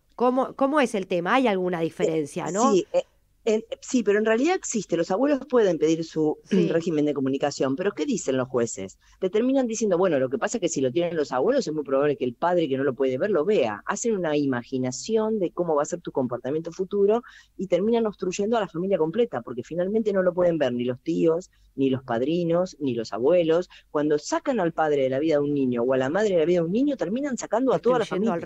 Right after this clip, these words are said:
Speaker 1: resto,
Speaker 2: O sea,
Speaker 1: claro.
Speaker 2: queda claro, queda toda una familia obstruida. No es que queda el papá o la mamá por un periodo determinado.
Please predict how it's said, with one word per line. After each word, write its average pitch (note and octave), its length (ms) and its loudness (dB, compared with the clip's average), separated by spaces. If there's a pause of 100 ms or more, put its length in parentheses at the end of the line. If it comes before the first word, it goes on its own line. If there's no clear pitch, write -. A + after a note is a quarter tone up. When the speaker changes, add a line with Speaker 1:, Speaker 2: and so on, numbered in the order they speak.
Speaker 1:
resto, D3 260 -12
Speaker 2:
O C#3+ 40 -16
sea, D#3+ 200 -4
Speaker 1:
claro. - 20 -4
Speaker 2:
queda B3 240 -4 (300)
claro, A#3 340 2
queda B3+ 220 0
toda D#4 320 -4
una G#3 120 0
familia C#3 320 -2
obstruida. A#2+ 540 -2 (220)
No D4+ 100 -6
es - 80 -8
que F3+ 120 -8
queda F3+ 160 2
el D#3 100 -2
papá D3 260 -2
o E3+ 100 4
la D3 140 2
mamá D3+ 300 -2
por D#3 160 0
un D3+ 100 -2
periodo C#3+ 300 2
determinado. A#2 720 -4